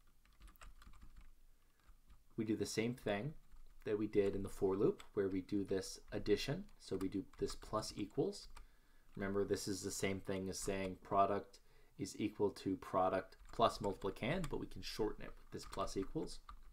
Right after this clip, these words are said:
And then we're doing, uh, kind of like we did in the for loop, that increment with the two plus signs. We're doing a decrement this time. So we're taking multiplier, and we're, when we do these two subtract signs, this says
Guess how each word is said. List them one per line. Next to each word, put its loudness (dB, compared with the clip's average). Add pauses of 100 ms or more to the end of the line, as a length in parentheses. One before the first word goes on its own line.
(480)
And 4
then 2
we're 6
doing, 6 (320)
uh, 0
kind 2
of 4
like 6
we 6
did 8
in 4
the 4
for 4
loop, 2
that 0
increment -2 (100)
with 2
the -2
two 2
plus 0
signs. -2 (440)
We're 12
doing 8
a 8
decrement 4
this -6
time. -4
So 0
we're 0
taking 0
multiplier, 4 (340)
and -2
we're, -2 (260)
when -2
we 0
do 4
these 0
two 0
subtract 4
signs, 2
this -2
says 4